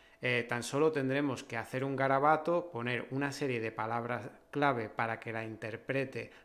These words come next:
la inteligencia artificial y automáticamente la va a transformar, pues, en una imagen.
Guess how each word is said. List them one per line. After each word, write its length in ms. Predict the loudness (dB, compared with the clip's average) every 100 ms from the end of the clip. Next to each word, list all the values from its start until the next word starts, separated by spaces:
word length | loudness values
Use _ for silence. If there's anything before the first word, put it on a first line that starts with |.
| -10
la 100 | -6
inteligencia 640 | -6 -4 -4 -4 -6 -6
artificial 760 | -4 -4 -2 -2 2 2 0 -6
y 140 | 0 2
automáticamente 1160 | 2 2 2 2 0 0 2 0 0 0 0
la 120 | -2 0
va 160 | 0
a 80 | 0
transformar, 720 | -2 -4 -4 0 2 2 0 -14 -20 -20 -6
pues, 320 | 2 4 2 -4
en 140 | -2
una 360 | 2 2 2 -2
imagen. 640 | -6 0 0 0 -10 -16